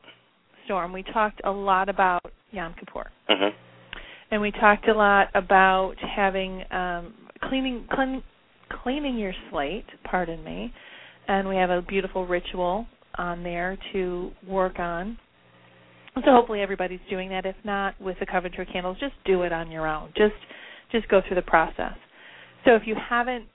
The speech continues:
Speaker 1: listened to that, it's never too late to start because it's, it's a, a great show. It's a great ritual to do for yourself no matter what time of the year. So hit last week's show, of course, once you're,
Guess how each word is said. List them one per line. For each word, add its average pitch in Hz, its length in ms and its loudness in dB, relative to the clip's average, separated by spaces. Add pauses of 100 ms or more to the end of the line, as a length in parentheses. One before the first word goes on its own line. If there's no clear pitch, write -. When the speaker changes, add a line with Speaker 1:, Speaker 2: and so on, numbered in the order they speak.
(100)
Speaker 1:
listened 233 600 -6
to 202 100 -4
that, 165 320 -8
it's 190 180 -10
never 202 300 2
too 208 200 -4
late 190 200 -4
to 196 180 -6
start 165 360 2
because 190 240 -8
it's, 175 120 -6 (120)
it's - 180 -6
a, 170 160 -2 (320)
a 165 60 -2
great 190 400 2
show. 190 220 6
It's 180 120 -4
a 185 60 -4
great 185 260 0
ritual 185 320 0
to 180 100 -4
do 180 140 0
for 185 120 -2
yourself 175 340 0
no 180 40 -6
matter 175 160 -4
what 170 180 -2
time 165 220 -6
of 165 60 -12
the 165 80 -8
year. 160 240 -10 (320)
So 233 80 2 (300)
hit - 340 -2
last 190 340 4
week's 196 240 -2
show, 185 120 6
of 180 100 -2
course, 170 240 0
once 180 160 -4
you're, 120 120 -6